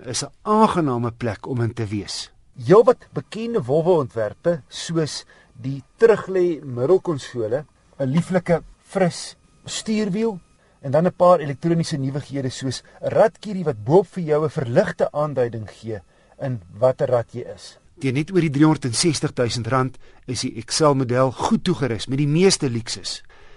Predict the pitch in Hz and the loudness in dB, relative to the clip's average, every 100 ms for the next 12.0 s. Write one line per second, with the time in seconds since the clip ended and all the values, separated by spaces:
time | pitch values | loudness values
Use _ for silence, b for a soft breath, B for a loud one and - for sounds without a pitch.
0 | b - 247 226 240 - - 143 160 117 | b -8 -4 -2 -2 -2 2 4 4 2
1 | 95 - - - 127 123 123 110 131 220 | -2 -8 -20 -4 -2 0 -2 0 0 2
2 | 196 - 180 - 170 127 127 - 180 160 | 0 -2 -6 -2 -2 -2 -6 2 4 4
3 | 139 131 135 139 b b b - 247 247 | 2 -4 -2 -2 b b b -2 4 6
4 | 220 202 - 190 - 170 b b - 151 | 6 4 0 0 0 -2 b b -2 0
5 | 151 196 190 160 139 131 - 135 117 B | 2 2 0 0 0 0 -2 -6 -6 B
6 | B - 139 165 151 135 123 160 208 202 | B -6 -4 -2 -2 -2 2 4 4 2
7 | - 143 160 139 110 117 101 b b b | -4 -4 0 0 0 -4 -4 b b b
8 | 117 113 113 110 - 180 156 160 151 151 | -8 -6 -6 -6 -4 -2 0 0 -2 -2
9 | 147 - 139 120 - 120 120 - b b | -2 -2 -4 -4 -6 -6 -6 -8 b b
10 | - 113 117 117 - 180 143 151 - 220 | -10 -6 -6 -6 -2 0 2 0 2 4
11 | 185 135 113 - 127 117 - 131 - | 4 4 0 -2 -4 -4 -4 -4 -6